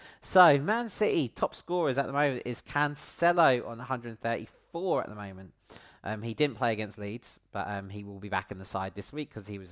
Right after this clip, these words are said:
suspended. Ruben Dias, he's on a hundred and thirteen points,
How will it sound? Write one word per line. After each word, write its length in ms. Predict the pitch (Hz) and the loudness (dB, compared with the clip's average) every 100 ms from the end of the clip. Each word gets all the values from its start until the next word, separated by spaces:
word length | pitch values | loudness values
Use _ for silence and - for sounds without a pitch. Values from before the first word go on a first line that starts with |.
| 90 | -8
suspended. 1080 | - - 110 - - 208 185 139 104 90 - - - - | -8 -6 -10 -6 0 0 0 -2 -2 -6 -12 -18 -18 -14
Ruben 260 | - 175 165 | -6 -6 -4
Dias, 720 | 165 185 180 156 123 - - - | 0 4 6 4 2 -4 -10 -4
he's 240 | 127 127 | -2 -2
on 100 | 127 | -2
a 60 | 123 | -2
hundred 300 | 131 123 120 | -2 -4 -6
and 80 | 117 | -6
thirteen 580 | 127 123 - 160 160 | -2 -2 -2 -2 -2
points, 500 | 151 170 165 160 - | -6 -6 -4 -4 -4